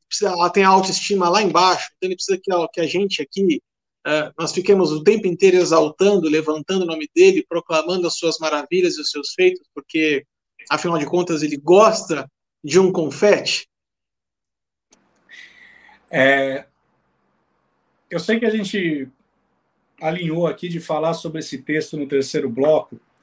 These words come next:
Speaker 2: mas você tá me antecipando essa discussão,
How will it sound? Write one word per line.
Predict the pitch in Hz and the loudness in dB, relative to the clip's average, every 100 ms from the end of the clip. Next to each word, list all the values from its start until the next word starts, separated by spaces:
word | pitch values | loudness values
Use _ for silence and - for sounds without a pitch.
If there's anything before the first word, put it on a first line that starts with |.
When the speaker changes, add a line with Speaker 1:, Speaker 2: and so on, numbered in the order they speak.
| _ | _
Speaker 2:
mas | - - | -4 -2
você | 254 202 | -2 -2
tá | 190 | 0
me | 180 180 | 2 0
antecipando | 190 190 226 247 - 175 - 180 202 165 | -2 0 0 0 0 -6 -2 0 0 -2
essa | 135 143 | -6 -6
discussão, | 135 - 135 - 170 170 170 | -10 -12 -14 -6 -2 -2 -4